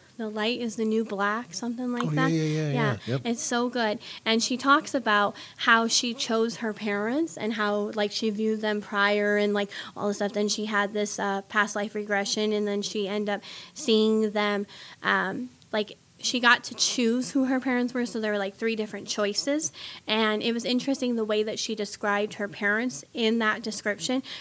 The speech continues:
Speaker 1: because it showed why she chose them. Instead of seeing all the bickering and all the chaos and the everyday, you know,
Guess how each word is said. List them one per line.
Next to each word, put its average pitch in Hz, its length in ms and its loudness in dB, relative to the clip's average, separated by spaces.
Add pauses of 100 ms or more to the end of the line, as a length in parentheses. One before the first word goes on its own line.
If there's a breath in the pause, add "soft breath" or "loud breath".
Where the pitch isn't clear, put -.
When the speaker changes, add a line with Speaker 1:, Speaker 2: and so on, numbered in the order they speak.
Speaker 1:
because 233 280 0
it 226 100 -2
showed 254 340 2
why 202 520 2
she - 240 -6
chose 185 340 -8
them. 214 240 -12 (220 loud breath)
Instead 240 320 0
of 220 80 -2
seeing 233 280 0
all 220 140 2
the 214 140 -4
bickering 208 600 0
and 208 80 2
all 202 160 0
the 208 120 -2
chaos 208 640 2
and 202 100 0
the 202 100 -2
everyday, 214 640 0 (300 loud breath)
you 208 140 0
know, 208 240 2